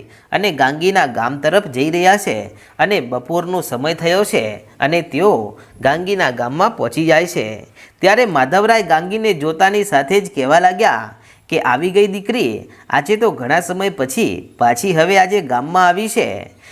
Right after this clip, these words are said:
તો તું આટલા દિવસ ક્યાં હતી?" ત્યારે સુરજસિંહ કહે છે કે, "ગાંગી મારા રજવાડામાં હતી અને મારા રજવાડામાં એક વૃદ્ધ માણસ આવી ગયો હતો અને તે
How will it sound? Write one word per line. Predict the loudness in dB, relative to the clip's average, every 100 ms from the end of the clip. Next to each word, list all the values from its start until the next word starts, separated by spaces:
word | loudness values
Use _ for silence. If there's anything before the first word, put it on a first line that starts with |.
| -14 2
તો | 4 4 0 -6 -4
તું | -2 0
આટલા | 2 0
દિવસ | 0 0 0 0 -4
ક્યાં | 0 2 2
હતી?" | 0 -4 -4 -10 -16 -20 _ 0
ત્યારે | 2 0
સુરજસિંહ | -4 -2 -2 -2 -6
કહે | -6 -2 -2
છે | -2
કે, | -2 -2
"ગાંગી | -2 -2 -2 2
મારા | 4 2
રજવાડામાં | 0 -6 0 2 2 0 -2
હતી | -4 -6 -8 -12 -20 -8
અને | -2 2
મારા | 4 4
રજવાડામાં | 2 0 0 2 2 0 0 -4 -16 -20 -4
એક | -2 0
વૃદ્ધ | -4 -2 -2 -2
માણસ | -2 -2 0 0 0
આવી | 0 0
ગયો | 0 0
હતો | 0 -2 -2 -4 -12 -4
અને | 0 0
તે | 0 4 4 2 -6